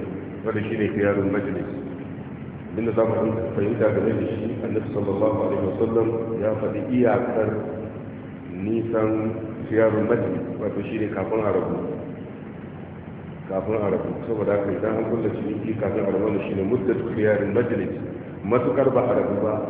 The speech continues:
ana iya fasa wannan ciniki. Amma khiyarul sharti fa, Annabi sallallahu alaihi wasallam bai faɗi lokacin shi ba.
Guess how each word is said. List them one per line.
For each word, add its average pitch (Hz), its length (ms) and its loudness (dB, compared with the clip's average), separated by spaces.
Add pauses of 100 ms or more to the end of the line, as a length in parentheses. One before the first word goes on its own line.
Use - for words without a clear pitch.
ana 107 160 0
iya 104 160 -2
fasa 98 240 -2
wannan 87 320 0
ciniki. - 260 -6 (380)
Amma 113 300 2
khiyarul 123 420 4
sharti 101 260 -2
fa, 85 140 -4 (220)
Annabi 104 280 -6
sallallahu 101 380 0
alaihi - 140 0
wasallam 123 280 6 (720)
bai 107 240 0 (140)
faɗi 110 360 -2 (600)
lokacin 117 460 0
shi - 160 -4
ba. - 120 -4